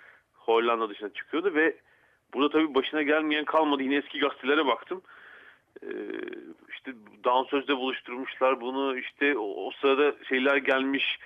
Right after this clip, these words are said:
Hafta Sonu gazetesi gelmiş, bunları basmış sözde falan. Bir takım böyle olaylar, bunu magazin basının kurduğu tuzaklar, bir de adam şaşkın vaziyette.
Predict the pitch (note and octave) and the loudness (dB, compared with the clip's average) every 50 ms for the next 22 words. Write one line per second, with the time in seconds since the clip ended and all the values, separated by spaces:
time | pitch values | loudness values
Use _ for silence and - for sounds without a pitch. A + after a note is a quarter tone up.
0 | - - - - B2+ B2+ - - C3+ C3 - C3+ C3 C3+ B2+ C3 B2+ - - - | -18 -14 -2 0 2 2 2 -2 -6 -8 -6 -6 -4 0 0 0 -2 -2 -8 -16
1 | - C#3 B2+ B2+ C3 B2+ B2+ C3+ A2+ G2+ A2 B2 B2+ B2 C3 C3 C3 A#2 G#2+ B2+ | -16 -4 -2 0 0 2 0 -2 -6 -8 -8 -6 -4 0 0 0 0 2 2 0
2 | B2 - - B2+ B2 A2 - - A#2 G#2+ G#2 G2 F2+ G#2 G2 - - - - - | 0 0 -4 -6 -6 -6 -4 0 2 2 2 2 0 0 -2 -2 -6 -14 -20 -20
3 | - - - - - _ _ - A2 B2+ D3+ D3 C3 - - B2 - C3+ B2+ A#2 | -20 -20 -20 -20 -20 _ _ -2 0 0 0 -2 -4 -8 -8 -8 -6 -8 -2 0
4 | A#2 B2 C3 - C3+ B2 G#2 - - A#2+ B2+ C3 B2 A#2 B2 B2 B2+ A2+ - - | 2 2 4 4 2 0 0 0 0 2 2 0 0 -2 -2 -2 -4 -4 -6 -12
5 | - - - - _ - G#2+ A2 A2+ A2+ A#2+ B2+ C#3 D3 C#3+ C3 C3 - - B2+ | -20 -20 -20 -20 _ -6 -2 -2 0 0 0 2 2 0 0 0 -2 -4 -4 -4
6 | C3 C#3+ C#3 - C3 B2+ B2 C#3 C#3+ C#3+ - B2+ A2+ B2+ B2 - - C#3 C#3 A#2+ | -4 -4 -2 0 0 2 2 2 0 0 -2 -2 -2 -2 -2 0 0 0 0 0
7 | G#2 G#2+ D#3+ E3+ C#3+ C3+ C3 B2+ B2+ - - C3 - - - C3 B2 A2+ G#2+ F#2 | 0 0 0 2 2 2 0 -2 -2 -4 -4 -4 -4 -6 -6 -4 -2 -2 -2 -2
8 | F#2+ F#2 - _ - - | -2 -4 -6 _ -16 -20